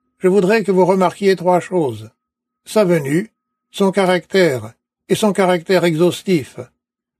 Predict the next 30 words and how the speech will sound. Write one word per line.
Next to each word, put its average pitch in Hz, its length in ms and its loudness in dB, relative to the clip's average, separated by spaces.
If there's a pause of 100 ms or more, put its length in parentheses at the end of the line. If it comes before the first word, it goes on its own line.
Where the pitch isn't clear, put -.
Pour 202 120 2
l'instant, 196 520 0 (260)
nous 175 140 2
n'examinerons 185 800 2
que 190 160 0
ce 185 140 -2
premier 170 400 0
point, 160 340 -6 (320)
sa 208 220 -2
venue. 160 420 -2 (580)
Mais 175 80 2
auparavant, 175 640 0 (380)
présentons-le 208 640 0
en 180 100 2
examinant 185 540 2
le 180 80 2
verset 170 480 0
un. 120 160 -8 (540)
Suivez 220 360 0
la 208 100 2
lecture. 156 640 -2 (680)
En 185 100 2
ce 185 120 -2
qui 233 180 -2
concerne 196 500 0
les 156 140 0
temps 214 260 -2
et 208 60 2
les 175 80 2
moments, 151 460 -4